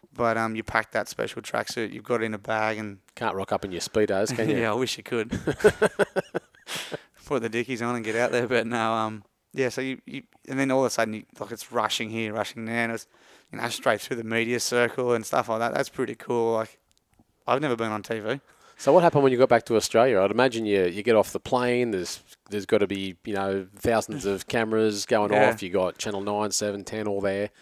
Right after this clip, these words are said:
Speaker 1: Yeah, I did a, I did a fair few interviews and stuff like that. That was pretty cool. Like, I
Speaker 2: Yeah.
Speaker 1: had actually no voice. I'd sort of been partying a fair bit, so, um, I
Speaker 2: Surprise,
Speaker 1: sounded,
Speaker 2: surprise.
Speaker 1: sounded worse than Darren Lockyer there, but, um, <laughs> but, uh, it was,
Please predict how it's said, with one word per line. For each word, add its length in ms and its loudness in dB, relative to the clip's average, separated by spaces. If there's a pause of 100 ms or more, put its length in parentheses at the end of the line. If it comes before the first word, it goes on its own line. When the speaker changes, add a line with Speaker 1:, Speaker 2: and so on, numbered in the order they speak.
Speaker 1:
Yeah, 400 0 (160)
I 40 -8
did 140 4
a, 80 8
I 80 6
did 160 2
a 40 -2
fair 200 2
few 200 -4
interviews 340 0
and 80 -14
stuff 240 -6
like 80 0
that. 80 2
That 100 0
was 120 -4
pretty 240 -4
cool. 400 0
Like, 140 -6
I 60 0
Speaker 2:
Yeah. 80 -2
Speaker 1:
had 120 0
actually 260 -6
no 220 -2
voice. 340 -2
I'd 80 -6 (420)
sort 220 -10
of 60 -8
been 140 -8
partying 380 2
a 40 -6
fair 240 -2
bit, 240 0
so, 280 -4
um, 140 -4
I 40 -2
Speaker 2:
Surprise, 60 -6
Speaker 1:
sounded, 300 2
Speaker 2:
surprise. 580 -4
Speaker 1:
sounded 360 0
worse 240 6
than 120 -2
Darren 260 4
Lockyer 300 -2
there, 200 -2
but, 220 -4
um, 240 -2 (720)
<laughs> 1120 -8
but, 200 4
uh, 160 2
it 60 -6
was, 300 -8